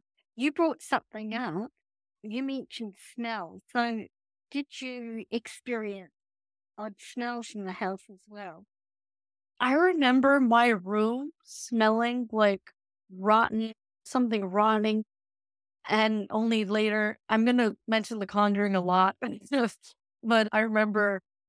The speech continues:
Speaker 2: the mom saying, "It smells like rotten meat, rotten flesh," and Ed saying it was a sign of a demonic haunting. And I was like, "Oh,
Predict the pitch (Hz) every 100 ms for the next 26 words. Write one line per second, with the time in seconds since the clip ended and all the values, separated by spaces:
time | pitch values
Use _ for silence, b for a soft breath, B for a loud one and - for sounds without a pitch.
0 | _ _ _ 196 208 196 208 208 208 196
1 | - 202 196 208 208 190 185 185 175 190
2 | 202 185 202 208 208 _ _ 190 185 180
3 | - - 202 190 - - _ _ _ -
4 | 190 185 180 - - 190 175 180 - 196
5 | 190 - 196 208 214 196 180 202 220 208
6 | 208 196 _ - - 196 202 202 214 214
7 | 208 196 214 - - 440 539 403 185